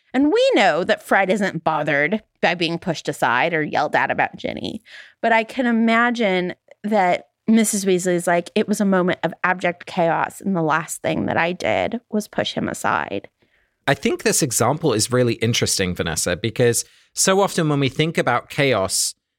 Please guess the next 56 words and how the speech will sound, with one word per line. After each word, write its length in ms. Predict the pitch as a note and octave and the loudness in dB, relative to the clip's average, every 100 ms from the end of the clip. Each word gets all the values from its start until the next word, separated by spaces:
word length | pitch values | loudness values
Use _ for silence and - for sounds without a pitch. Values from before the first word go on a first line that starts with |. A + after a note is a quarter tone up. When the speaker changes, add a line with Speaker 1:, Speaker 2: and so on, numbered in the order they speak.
| _ _ _ | _ _ _
Speaker 2:
we 100 | D3 | 0
think 140 | D#3 E3+ | 2 0
about 160 | E3 | 0
confusion, 720 | - E3 - G#3 C#3 F#2 F#2 F2+ | 0 -2 0 0 0 -4 -6 -4
right? 240 | A#2 - | -2 0
We 80 | C3+ | -2
think 240 | C3 B2+ | -2 -2
about 320 | C3 B2 A#2+ | 0 0 -2
people 240 | - B2 A#2+ | -4 -2 0
not 200 | B2+ D3 | 0 0
knowing 200 | C3 B2 | 0 0
what 100 | A#2+ | -2
to 80 | C3+ | 0
do, 200 | F#3+ F#3 | 2 2
where 180 | C3 A2+ | 2 0
to 140 | B2 | -2
go, 240 | A#2+ E3 | 2 2
what 160 | C#3+ A#2+ | 2 2
is 140 | A2+ | 0
happening, 600 | - C3+ - C#3+ C3 A#2+ - - - | -2 -4 -2 0 0 -2 -6 -16 -6
what 160 | - B2+ | -4 0
the 80 | B2+ | 0
right 200 | A#2 - | 0 0
response 480 | A#2+ - D#3 D#3+ - | -4 0 0 2 2
is. 200 | A#2+ - - | 0 0 -2
And 160 | F#3+ F#3+ | 0 2
I 100 | F#3 | 0
do 240 | - A3+ | 0 0
think 200 | A3 G3+ | 0 -2
that's 200 | D3+ - | -2 -2
true. 420 | - G3 D#3 G#2 - - _ - | -2 0 2 0 -6 -20 _ -2
But 100 | D#3+ | 0
in 200 | E3 D3+ | 0 0
this 280 | G3+ A#3 - | 0 0 0
chapter, 480 | E3 A#2+ - A#2 G2 | -2 -4 -2 -4 -2
the 80 | C#3 | -2
thing 160 | E3 E3+ | 0 0
that 100 | C3+ | 0
really 160 | A#2+ | 0
stuck 360 | A2+ - A#2 - | 0 -2 -2 0
out 220 | E3 G3+ | -2 -2
to 120 | - | -4
me 360 | A2 G2 F#2+ G2 - - | -2 -2 -4 -8 -16 -12
was 220 | - C#3 D#3+ | -2 0 2
that 180 | E3 | -2
chaos 360 | - E3 F3+ F3+ | -2 2 2 2
seems 260 | - D#3 - | 0 0 0
to 80 | G2+ | -4
be 100 | G#2 | -6
clarifying. 1120 | - - G#2 G2+ G#2+ - C3+ C#3+ E3+ A3+ - _ _ - | -6 -2 0 0 -2 -2 0 0 -2 -6 -12 _ _ -2
Like, 240 | C#3+ D3 | -2 0
it 80 | D#3+ | -2
seems 320 | - F3+ G3+ G3+ | 0 0 0 0
to 80 | |
be 120 | E3 C#3 | -2 -2
simplifying 1000 | - E3 F3 E3 - C#3 B2 A#2+ A#2+ | 0 0 0 -4 0 0 2 0 -2